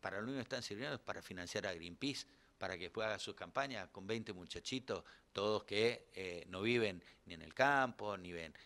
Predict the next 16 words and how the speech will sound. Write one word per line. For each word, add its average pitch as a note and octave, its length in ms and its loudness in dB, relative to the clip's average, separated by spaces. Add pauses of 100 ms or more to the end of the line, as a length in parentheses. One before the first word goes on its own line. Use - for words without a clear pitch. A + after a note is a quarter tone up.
(160)
Es - 160 -8
cierto, A#2+ 480 2
los F2+ 140 -10
incendios C#3+ 420 -2
son C#3 180 2
un G#2 100 -2
problema, F2 500 -6
pero G#2 140 -6
no G#2+ 80 -2
se - 100 -4
solucionan F#2+ 540 -4
con F2 160 -10
Greenpeace, - 400 -12
se F2+ 80 -10
lo E2 120 -14
solucionan B2+ 640 -6